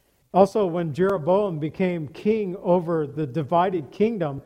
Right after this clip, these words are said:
he set one of the altars that he built there in the tribe of Dan. And this, to this day,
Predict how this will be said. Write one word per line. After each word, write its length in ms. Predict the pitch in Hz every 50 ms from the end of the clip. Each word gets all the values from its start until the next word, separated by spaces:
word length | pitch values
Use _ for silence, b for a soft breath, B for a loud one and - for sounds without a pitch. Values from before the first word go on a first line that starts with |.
| b b b b b b b b
he 160 | - 185 196
set 280 | 190 - - 214 185 190
one 320 | 180 156 156 180 190 202
of 140 | 220 208 175
the 180 | 190 214 202 208
altars 840 | 208 - 202 196 214 233 226 - - 165 147 143 139 - - - - 165
that 200 | 143 170 180 151
he 120 | 160 185
built 600 | 160 139 156 208 226 185 147 139 - - - - _ _ _ _ _ _ _ _ _ _ _ _ -
there 400 | 151 120 170 175 185 196 202 190
in 100 | 185 170
the 80 | 156 156
tribe 460 | 160 - - - 175 170 180 175 160
of 180 | 175 160 135 120
Dan. 480 | 170 165 165 165 160 143 131 123 131 180
And 260 | 160 156 151 139 131
this, 280 | 175 190 190 - -
to 240 | - - - - 208
this 200 | 185 202 - -
day, 340 | - 196 202 185 156 139